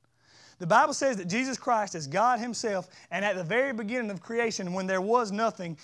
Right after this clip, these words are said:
Jesus Christ was the one who said, "Be light." Wow. John chapter one, verse one. The Bible says, "Everything in this earth was created by His hands, through His power, and for His glory."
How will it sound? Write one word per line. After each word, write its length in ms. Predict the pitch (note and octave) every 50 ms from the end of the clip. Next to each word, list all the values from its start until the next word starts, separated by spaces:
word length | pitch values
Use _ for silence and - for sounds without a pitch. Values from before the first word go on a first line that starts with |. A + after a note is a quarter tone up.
| - - D#3
Jesus 340 | C#3+ G#3+ B3 A3+ G#3+ G3
Christ 400 | - - A3+ A3 G#3+ G3 F3 -
was 140 | F#3 E3+ D#3
the 80 | D3 E3
one 200 | F3 F#3 F3+ D#3
who 140 | C#3 E3 D#3
said, 320 | - - F3 D#3+ D3+ C3+ - _ _ _ _ _ _ _ C#3+
"Be 140 | C#3+ D#3+ D#3+
light." 340 | D3+ C3 A#2+ G#2+ - - _ _ _ _ _ _ _ _ _ _ _ _ _ _ _ _ _ _
Wow. 180 | - A#2 A#2+ G#2+ G2+ - _ _ _ _ -
John 280 | - E3 E3+ F3+ F3+
chapter 240 | - F#3 F3+ D#3 D#3
one, 240 | D#3 D3+ D3 C#3 C3+
verse 200 | C3+ C3+ C#3 -
one. 200 | C#3 B2 A#2+ - _ _ _ _ _ _ _ _ _ _ _ _ _ _ _ _ _ _ _ _ _ _ _ _ _ _ _ _ - - - _ _ _
The 40 | -
Bible 240 | E3 A3 C4 C#4 B3
says, 280 | - D4 D4+ C4+ A3 A#3+ -
"Everything 640 | G#3 A#3+ C#4+ E4 D4+ D#4+ D4+ - - D4+ D4 C#4+ C4+
in 80 | C4 B3+
this 140 | B3+ A#3+ -
earth 280 | B3+ A#3+ A3+ G#3+ -
was 120 | G3+ F#3 -
created 500 | - - A3 G#3+ G#3 G3+ F#3 F3 D#3+ - - - - -
by 360 | D3 E3+ G#3 B3+ D4+ D#4 C#4+
His 220 | A#3 D4+ E4 -
hands, 480 | - C#4+ C#4 C4 B3 A#3+ A#3 A3+ G3 - - - - -
through 400 | - - A#3 A#3+ D4+ E4+ E4 C4+
His 180 | C4+ D#4 C4 -
power, 540 | - - C4+ C4 B3+ B3+ A#3+ A#3 A#3 G#3+ - - - - _ _ -
and 260 | A3+ B3+ B3+ A3+ -
for 260 | - C#4 C#4 C4 A3+
His 200 | G3 A3+ G#3 F3+
glory." 400 | F3 G3+ G3 F3 D#3+ C3+ G#2+ -